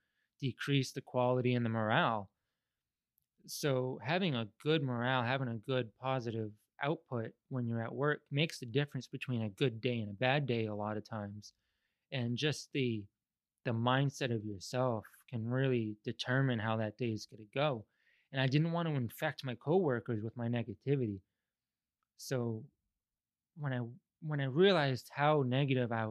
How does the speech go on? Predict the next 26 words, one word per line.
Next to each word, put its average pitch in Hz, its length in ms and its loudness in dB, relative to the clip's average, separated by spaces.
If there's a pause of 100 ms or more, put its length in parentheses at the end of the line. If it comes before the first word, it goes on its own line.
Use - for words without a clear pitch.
I've 110 220 -8
been, 127 380 2 (480)
I 113 80 -4
had 139 160 0
to 131 80 -2
apologize 131 560 2
to 117 80 -12
my 107 80 -10
coworker. 170 720 2 (320)
Even 135 160 0
though 127 80 0
I 120 60 0
brushed 120 340 -2
it 131 60 -4
off, 135 280 2
I 117 60 -6
still 131 360 -4
wanted 123 340 -2
to 117 60 -18
bring 123 200 0
it 117 120 -4
to 120 120 -6
his 117 160 -2
attention 127 480 0
that 117 100 -2
I, 110 160 -4